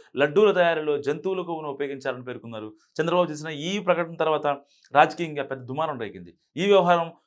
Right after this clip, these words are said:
సుప్రీంకోర్టుకు చేరింది. సుప్రీంకోర్టులో మూడు కంటే ఎక్కువ పిటిషన్లు దాఖలయ్యాయి.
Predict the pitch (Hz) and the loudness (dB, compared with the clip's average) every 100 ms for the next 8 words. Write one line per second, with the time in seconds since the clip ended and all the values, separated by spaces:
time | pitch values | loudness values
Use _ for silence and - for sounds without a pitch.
0 | _ 175 185 196 185 170 160 151 139 139 | _ -6 -2 0 2 0 -2 -4 -4 -10
1 | - 170 170 156 151 143 131 139 185 180 | -8 -8 -4 -6 -2 -4 -2 -2 0 0
2 | 165 156 160 147 139 165 170 156 147 147 | -4 -4 -4 -2 -4 -2 -4 -6 -10 -8
3 | 131 123 127 120 117 117 | -4 -4 -4 -8 -10 -12